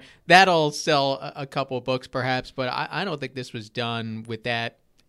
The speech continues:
angle. Uh, and you're just trying to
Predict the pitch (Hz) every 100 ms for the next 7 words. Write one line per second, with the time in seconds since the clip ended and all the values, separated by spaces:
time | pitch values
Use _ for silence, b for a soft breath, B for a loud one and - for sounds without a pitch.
0 | _ 139 147 147 117 107 - b b b
1 | 107 104 - 147 143 151 160 185 - 180
2 | 196 196 190